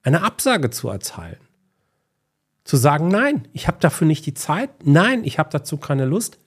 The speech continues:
Nein, das passt gerade nicht zu meinen Zielen.“ Ist ja alles völlig in Ordnung.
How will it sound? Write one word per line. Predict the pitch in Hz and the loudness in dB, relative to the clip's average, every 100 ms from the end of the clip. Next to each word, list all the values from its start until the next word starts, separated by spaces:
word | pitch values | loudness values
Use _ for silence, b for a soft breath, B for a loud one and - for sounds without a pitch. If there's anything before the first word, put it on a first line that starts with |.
| - | -2
Nein, | 139 165 226 | 0 2 0
das | 147 | -2
passt | - 160 - | -4 -6 -6
gerade | - 135 | -4 -2
nicht | 139 131 | -2 -4
zu | - 143 | -4 -2
meinen | 139 | -2
Zielen.“ | 147 - 120 85 b b b b | -2 -2 -2 -4 b b b b
Ist | - | -2
ja | 131 | 0
alles | 135 - | 0 0
völlig | - 123 117 | 0 0 0
in | |
Ordnung. | 104 196 - - | 0 -2 -4 -10